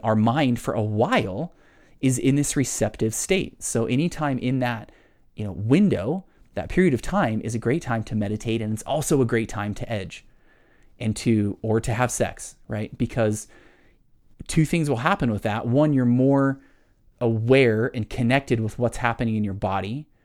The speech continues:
which makes it more effective, because especially when it comes to edging, part of that is learning and understanding. And, and with sex, I mean, in order for sex to get better over time,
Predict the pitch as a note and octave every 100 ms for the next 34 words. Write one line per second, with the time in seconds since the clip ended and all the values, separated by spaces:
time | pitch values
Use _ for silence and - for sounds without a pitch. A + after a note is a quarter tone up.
0 | _ - - - B2+ A#2+ C3+ A#2+ - A#2
1 | A2 - - - _ _ _ _ _ -
2 | _ _ - B2+ C3+ C#3 - D#3 - -
3 | F#2+ C#3+ - C3 C3 A#2 - C#3+ D3+ D3
4 | B2+ A#2+ C#3 B2 - - A2+ D3 A2+ A#2
5 | - B2 B2 A#2 G#2 G2+ G2+ G#2+ A2+ A2+
6 | G#2+ F#2+ G#2+ G#2 - G#2 G#2 C#3 F3 -
7 | - - - - A#2 A#2 A#2+ A#2+ - -
8 | A2 B2+ A#2 - - F#3 A2+ - A2 A2
9 | A2 B2 C3+ A#2+ - C3+ B2 - B2 G#2+
10 | A2+ B2 B2 A#2 A#2 - B2+ C#3 D3